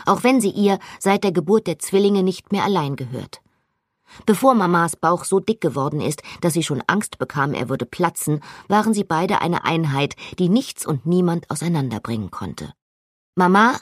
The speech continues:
Rike. Rike, Mama. Doch mit den beiden Schreihälsen, die gut drei Jahre nach ihr zur Welt kam, war diese Idylle schlagartig vorbei. Mama ist nun immer müde und wirkt bedrückt, muss sich oft ausruhen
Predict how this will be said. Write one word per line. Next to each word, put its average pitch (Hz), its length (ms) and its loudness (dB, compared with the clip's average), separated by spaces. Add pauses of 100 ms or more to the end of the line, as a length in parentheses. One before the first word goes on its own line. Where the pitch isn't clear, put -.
(100)
Rike. 160 420 -2 (540)
Rike, 202 520 0
Mama. 180 460 0 (1160)
Doch 214 260 2
mit 226 140 4
den 202 120 2
beiden 202 260 2
Schreihälsen, 180 800 0
die 151 120 -2
gut 180 220 -2
drei 180 180 2
Jahre 196 340 2
nach 170 200 0
ihr 190 200 0
zur 160 160 -4
Welt 185 260 0
kam, 165 300 2 (240)
war 175 140 2
diese 202 260 2
Idylle 180 400 0
schlagartig 170 800 -2
vorbei. 123 360 -8 (840)
Mama 196 380 4
ist 175 240 -4
nun 196 240 2
immer 202 260 2
müde 208 360 2
und 143 180 -4
wirkt 175 300 -2
bedrückt, - 420 -4 (260)
muss 208 140 2
sich 208 160 -4
oft - 260 -2
ausruhen 180 520 0